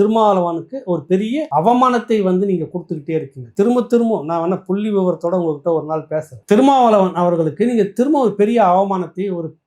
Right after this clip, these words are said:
பல சமூகத்தை வந்து பெரும் எதிரியாக நிறுத்திக்கிட்டே இருக்கீங்க. பல நேரத்துல, பல விடயங்கள்ல பார்க்கறேன்.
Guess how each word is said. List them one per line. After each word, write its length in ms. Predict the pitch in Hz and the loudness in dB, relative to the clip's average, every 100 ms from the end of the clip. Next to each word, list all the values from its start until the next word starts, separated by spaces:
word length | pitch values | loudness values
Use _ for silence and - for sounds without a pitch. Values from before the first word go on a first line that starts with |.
| - | -2
பல 220 | 170 175 | 0 0
சமூகத்தை 580 | - 196 254 240 226 185 | 0 -2 -2 -4 -4 -4
வந்து 460 | 170 190 220 156 - | -4 -4 -6 -8 -6
பெரும் 340 | 202 233 180 | -6 -4 -2
எதிரியாக 540 | 175 202 240 233 214 202 | -2 -2 -2 0 0 -2
நிறுத்திக்கிட்டே 540 | 180 170 170 160 175 | -6 -8 -12 -10 -10
இருக்கீங்க. 400 | 156 135 131 127 | -10 -14 -18 -10
பல 220 | 151 175 190 | -6 -4 -2
நேரத்துல, 420 | 190 202 220 208 | -4 -4 -10 -8
பல 180 | 160 170 | -6 -4
விடயங்கள்ல 460 | 165 175 175 165 139 | -4 -6 -8 -10 -12
பார்க்கறேன். 340 | 139 - _ | -16 -18 _